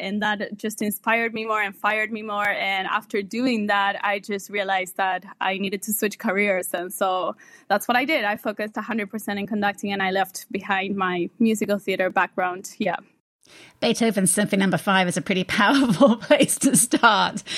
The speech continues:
Speaker 2: Trent, how did you lure Michelle to Columbia for the Symphony of Toys concert?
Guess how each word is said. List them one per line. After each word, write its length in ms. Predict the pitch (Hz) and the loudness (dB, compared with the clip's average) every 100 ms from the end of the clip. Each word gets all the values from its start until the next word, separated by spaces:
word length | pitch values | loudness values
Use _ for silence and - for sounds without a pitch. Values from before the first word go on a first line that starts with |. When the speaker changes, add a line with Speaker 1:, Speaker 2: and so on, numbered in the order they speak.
| - - | -8 -4
Speaker 2:
Trent, 380 | - 302 311 294 | 2 6 6 4
how 220 | 269 302 | 2 2
did 200 | 453 277 | 4 6
you 160 | 269 240 | 8 8
lure 320 | 196 208 226 | 8 8 6
Michelle 460 | 214 - 202 202 | 6 4 4 4
to 100 | 190 | 2
Columbia 520 | - 190 196 185 160 151 | 0 2 2 4 2 0
for 80 | |
the 120 | - 151 | -2 0
Symphony 440 | 220 - 214 180 | 4 4 4 2
of 80 | 170 | 0
Toys 340 | - 202 190 | 2 2 2
concert? 560 | - 175 185 156 - | 0 -2 0 -2 -4